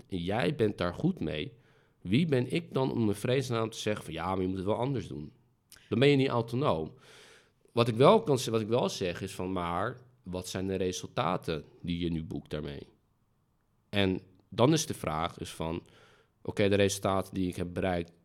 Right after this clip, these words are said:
die krijg ik niet." Of in ons geval, omdat vaak op datinggebied is van: "Ik kan geen vrouw vinden." Zeg, dan heb je twee keuzes. Of je gaat zoeken dan naar een vrouw die meer in lijn zit met jouw wereldvisie.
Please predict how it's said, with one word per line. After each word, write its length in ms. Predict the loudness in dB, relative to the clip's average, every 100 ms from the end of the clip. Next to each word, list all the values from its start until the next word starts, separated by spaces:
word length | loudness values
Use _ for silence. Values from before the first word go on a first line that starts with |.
| _
die 100 | -16
krijg 320 | 0 2 2
ik 60 | 2 0
niet." 200 | -2 -4
Of 120 | -6
in 80 | -4
ons 160 | -4
geval, 420 | -8 -6 -4 -4 -6
omdat 260 | -6 -8 -6
vaak 280 | -6 -6
op 180 | -8 -8
datinggebied 640 | -4 -4 -6 -10 -6 -6
is 140 | -6 -6
van: 140 | -8
"Ik 120 | -8 -6
kan 200 | -6 -4
geen 180 | -6
vrouw 320 | -6 0 0 0
vinden." 460 | -4 -6 -6 -8 -12 -20 -20 -20 -20 _ _
Zeg, 240 | -6 -4
dan 100 | -4
heb 100 | -4
je 60 | -6
twee 260 | 2 2 4
keuzes. 600 | 2 2 0 -4 -10 -4
Of 220 | 0 0
je 100 | -2
gaat 260 | -2 -2 -2
zoeken 480 | -2 0 2 0 -4 -16 _ _ _ _ _ _ _ _ _ _ _
dan 320 | 2 4 4
naar 320 | 2 2 0
een 80 | -2
vrouw 400 | -2 0 2 2
die 140 | 0 0
meer 280 | 2 2 2
in 140 | -2
lijn 260 | -2 -4 -6
zit 180 | -6
met 180 | -8 -2
jouw 260 | 4 4 4
wereldvisie. 1080 | 2 -2 -4 -10 -18 -14 -8 -6 -4 -6